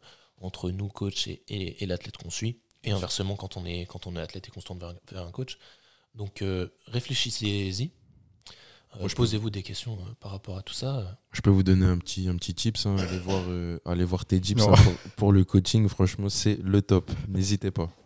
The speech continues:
Speaker 2: Et moi, c'est dans un an, un an et demi, vous inquiétez pas.
Speaker 1: Ouais, ouais, ouais. En
Speaker 3: Ah,
Speaker 1: vrai,
Speaker 3: merci beaucoup.
Speaker 1: en, en vrai, euh, essayez de vous tourner aussi vers des gens qui, enfin, essa-, n'ayez pas peur d'accorder votre conscience, votre confiance, pardon, à des, à des proches, hein. Il y a, il y a beaucoup de co-, de coachs qui remercient les athlètes qui suivent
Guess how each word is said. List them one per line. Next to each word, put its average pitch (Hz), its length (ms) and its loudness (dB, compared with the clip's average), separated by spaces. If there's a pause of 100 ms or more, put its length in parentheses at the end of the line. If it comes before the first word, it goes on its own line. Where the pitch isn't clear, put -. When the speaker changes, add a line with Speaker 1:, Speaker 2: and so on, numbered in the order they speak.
(200)
Speaker 2:
Et 95 100 2
moi, 101 160 10
c'est 92 200 6
dans 98 200 4
un 92 200 2
an, 95 100 6
un 92 140 6
an 92 60 6
et 92 60 6
demi, 98 140 4
vous 90 160 -4
inquiétez 90 300 -4
pas. 80 160 -4 (880)
Speaker 1:
Ouais, 127 240 -2
ouais, 104 180 -6
ouais. 104 120 -8
En 90 60 -6
Speaker 3:
Ah, - 20 0
Speaker 1:
vrai, 110 100 0
Speaker 3:
merci 131 200 -4
beaucoup. 90 280 -8 (200)
Speaker 1:
en, 107 140 -18
en 107 120 -6
vrai, 120 260 -6
euh, 101 180 -8 (380)
essayez 120 200 -8
de 113 60 -12
vous 117 80 -8
tourner 117 240 -8
aussi 110 220 -4
vers 107 140 -6
des 104 100 -6
gens 110 140 -6
qui, 104 280 -10 (480)
enfin, 101 140 -10
essa-, - 200 -4 (160)
n'ayez 123 220 -4
pas 127 120 0
peur 135 180 -4
d'accorder 113 280 -2
votre 110 180 -6
conscience, - 380 -10 (220)
votre 107 180 -10
confiance, 120 280 -8
pardon, 113 300 -8
à 104 40 -8
des, 98 280 -6 (420)
à 95 100 -8
des 107 140 -2
proches, 139 320 -4
hein. 117 100 -8 (160)
Il 131 80 -20
y 110 60 -4
a, 101 100 -4
il 95 60 -8
y 98 40 -6
a 95 40 -4
beaucoup 113 280 -6
de - 60 -6
co-, - 260 -6
de 113 140 -4
coachs 127 300 -4
qui 110 140 -6
remercient 113 440 -4
les 104 180 -4
athlètes 107 220 -6
qui 104 120 -8
suivent 139 260 -6